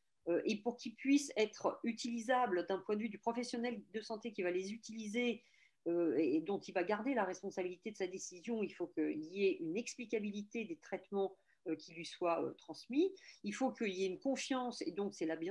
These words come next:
l'absence de biais sur le traitement. Il faut que ces systèmes respectent l'autonomie décisionnelle des professionnels de santé et qu'ils leur permettent, voire qu'ils les incitent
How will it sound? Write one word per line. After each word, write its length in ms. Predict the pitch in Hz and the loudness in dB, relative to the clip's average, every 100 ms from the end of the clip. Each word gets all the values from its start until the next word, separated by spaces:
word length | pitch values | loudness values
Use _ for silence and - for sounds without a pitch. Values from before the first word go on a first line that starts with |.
| - | -2
l'absence 460 | 170 165 190 175 151 | -4 -4 -6 -6 -2
de 100 | 156 | -4
biais 380 | 147 208 202 | 0 2 2
sur 160 | 196 156 | 0 -2
le 100 | 147 | -4
traitement. 580 | - 147 - 202 339 - - - - | -4 -8 -2 0 0 -2 -14 -20 -8
Il 120 | 208 | 0
faut 100 | 302 | 2
que 60 | 294 | 4
ces 100 | 277 | 2
systèmes 480 | - 233 - 254 185 | 2 -2 2 2 4
respectent 560 | 226 - 247 247 - 147 175 190 196 | 0 0 0 2 0 0 -2 -2 -2
l'autonomie 440 | 190 233 233 226 214 | -2 -2 -2 -2 -6
décisionnelle 720 | 196 208 208 196 208 214 196 | -8 -10 -6 -2 0 2 0
des 80 | 165 | -2
professionnels 640 | 190 185 - 180 196 175 | -4 -6 -4 -2 -2 -2
de 80 | 156 | -4
santé 600 | - 147 - 262 381 - - - | -6 -6 0 2 0 -4 -20 -4
et 120 | 196 | -4
qu'ils 280 | - 247 226 | 0 2 8
leur 180 | 311 339 - | 8 8 4
permettent, 560 | 226 202 220 359 370 - | 2 4 4 4 2 -6
voire 240 | 175 202 | -6 -6
qu'ils 240 | - 170 185 | -10 -8 6
les 240 | 294 202 | 6 6
incitent 560 | 190 - - - - | 2 0 4 4 4